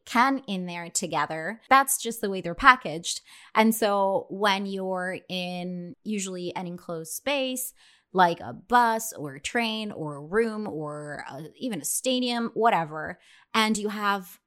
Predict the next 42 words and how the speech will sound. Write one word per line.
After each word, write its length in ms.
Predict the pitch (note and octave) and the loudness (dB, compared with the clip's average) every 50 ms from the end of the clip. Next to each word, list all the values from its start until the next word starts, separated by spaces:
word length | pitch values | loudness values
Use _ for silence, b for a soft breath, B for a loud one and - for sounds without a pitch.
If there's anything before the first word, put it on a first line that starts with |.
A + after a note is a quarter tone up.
| _ _ _ | _ _ _
tons 380 | - - - B3 C4 C#4 C4+ C4 | -6 -4 0 4 4 4 4 4
of 80 | B3+ | 0
people, 680 | A#3 - B3+ A#3+ A3 G3+ A3+ A3+ A3 A3 A3 A3+ G#3 - - | -8 -6 -6 -6 -2 0 0 2 2 2 0 0 -2 -2 -2
a 100 | F3 E3 | -4 -4
big, 380 | - - - A3+ A3+ G#3+ G#3 | -4 -2 4 6 6 6 6
big 180 | A#3+ A3+ G#3+ A3 | 2 -2 -2 -2
crowd, 560 | - - - G3+ G3 F#3+ F#3 F#3 F#3 F#3 - - _ _ - | -4 0 4 6 6 8 6 6 4 2 -4 -10 _ _ 2
all 460 | G#3 A3+ A#3 A#3+ B3 B3 B3+ B3+ b b b b b b b | 4 6 6 6 6 4 2 -2 b b b b b b b
very, 280 | - G#3 A3 A3+ A#3+ B3 | 4 4 6 6 4 2
very 260 | A#3+ B3 A#3+ A#3 G#3+ | 0 0 -2 -2 -4
close 680 | G3+ - - - - F#3+ F3+ F3+ E3+ F3 F3+ - - - _ _ - | -6 -8 -14 -8 -2 0 0 2 0 0 -4 -6 -8 -10 _ _ -6
to 500 | - - - G#3 F3+ F3+ F3+ F3 F3 E3+ - | -2 -2 0 0 0 -2 -2 -4 -6 -6 -8
each 240 | - G3+ - - D4 | -6 0 2 4 4
other, 400 | D4 C4 C#4 C4+ C4+ C4+ C4+ C4 _ _ _ - | 4 2 2 -4 -4 -4 -6 -10 _ _ _ -12
then 720 | F3 D#3+ F#3 G#3+ G3+ G3 G3 G3 G3 F#3+ F#3+ F#3+ F3+ - _ _ | -4 4 6 6 6 6 4 2 -2 -2 -4 -6 -8 -10 _ _
you 220 | - A3 A3 C4+ A#3+ | -4 2 2 4 4
can 120 | B3 A3 | 2 0
say 160 | G#3 G#3 F#3 F3+ | -2 -2 -4 -2
that 180 | - F3 E3+ | -4 -4 -4
they 120 | F3+ E3+ E3 | -4 -4 0
are 260 | D#3+ D#3 D3+ - _ - | 0 0 0 0 _ -10
packed 460 | - - B3+ - - - - - - - - | -4 -2 -2 -2 -2 0 -2 -2 -2 -2 -2
like 280 | F#3 F#3+ F3+ F3 F3 | 2 2 2 2 2
sardines, 640 | - - - F#3 F3 F3 F3+ F3+ F3+ E3+ F3+ - - | -2 -4 -4 -4 -4 -4 -8 -10 -10 -10 -10 -8 -6
because 240 | G3+ F3 G3 E3 | -4 -2 -2 0
that's 320 | - F3+ D#3 D#3+ - - - | 2 2 2 0 0 -6 -6
what 240 | E3+ E3+ D#3+ - - - | -6 -6 -6 -6 -4 -2
it 140 | C#4+ C4+ - - | -2 -2 -2 0
feels 300 | A#3 G#3+ G3+ F#3+ - - | -2 0 0 0 -4 -4
like. 360 | D3 C#3 A2 G2+ - - _ _ _ _ _ _ b b b b b b b b b b b b - | -6 -6 -6 -8 -12 -18 _ _ _ _ _ _ b b b b b b b b b b b b 4
Did 140 | D#4+ D4+ - | 4 6 8
you 120 | A4 D5 E5 | 6 6 8
ever 260 | - D4 D4 D#4+ D#4 C#4 | 6 6 4 4 -2 -2
find 220 | - C#4 C4+ C4 | -2 0 0 0
yourself 400 | B3+ B3+ B3 - A3+ G#3+ A3 - | 0 -2 0 2 2 2 2 0
in 60 | G#3+ | -4
a 60 | G3 | -8
place 380 | - - - G3+ F#3 F#3 - - | -8 -6 -6 -6 -6 -6 -8 -8
where 120 | F3+ F3 | -8 -10
people 400 | F3 - - G3 - F#3+ F3+ F3+ | -10 -10 -12 -8 -6 -4 -4 -4
were 160 | F3 F3 D#3+ D#3 | -4 -4 -6 -8
packed 500 | - - - F3 E3 E3+ - - - | -6 -2 0 0 0 0 -4 -8 -14